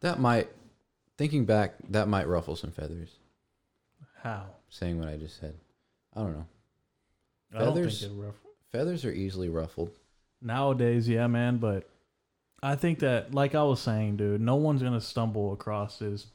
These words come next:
Speaker 2: podcast and be like, "Oh, look at this, an educational podcast." It's definitely
Speaker 1: I should start an educational podcast.
Speaker 2: Educational podcasts are really
Speaker 1: Boring.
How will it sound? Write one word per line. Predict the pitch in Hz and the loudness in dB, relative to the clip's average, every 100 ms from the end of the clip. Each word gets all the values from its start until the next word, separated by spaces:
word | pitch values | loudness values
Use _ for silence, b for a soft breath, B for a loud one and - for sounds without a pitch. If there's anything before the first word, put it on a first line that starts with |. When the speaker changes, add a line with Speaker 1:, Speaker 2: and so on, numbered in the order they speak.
| - | -10
Speaker 2:
podcast | 110 101 104 98 95 - | -6 -6 -6 -6 -6 -8
and | 101 | -10
be | 107 104 | -6 -6
like, | 101 104 | -6 -4
"Oh, | 175 151 | -4 -2
look | 127 156 | -2 -4
at | |
this, | 147 170 135 | -4 -6 -6
an | 110 | -6
educational | 113 131 135 147 - 107 | -6 -6 -6 -6 -6 -8
podcast." | - 95 95 - 92 95 - _ _ _ _ _ _ _ _ _ _ _ _ _ _ - | -6 -6 -6 -8 -8 -8 -12 _ _ _ _ _ _ _ _ _ _ _ _ _ _ -6
It's | 107 - - | -6 -6 -6
definitely | 113 117 117 117 | -2 -2 0 -2
Speaker 1:
I | |
should | 139 104 | -2 -4
start | 98 98 90 | -2 2 2
an | 78 | 0
educational | 82 82 - 82 80 80 | -2 -4 -4 -4 -4 -8
podcast. | 78 76 78 - 80 78 78 - _ _ _ - | -6 -6 -6 -6 -6 -6 -10 -18 _ _ _ -4
Speaker 2:
Educational | 131 165 156 160 165 135 | -4 -2 -2 -2 -4 -6
podcasts | - 120 123 - 117 107 101 101 - | -2 -2 -2 -4 -2 -2 -2 -6 -8
are | 107 104 | -6 -6
really | 98 107 113 110 107 104 101 95 - _ _ _ _ _ _ _ _ _ _ _ _ _ _ _ _ | -4 -4 -4 -2 -4 -4 -4 -8 -14 _ _ _ _ _ _ _ _ _ _ _ _ _ _ _ _
Speaker 1:
Boring. | 95 92 87 80 | -4 -2 -2 -4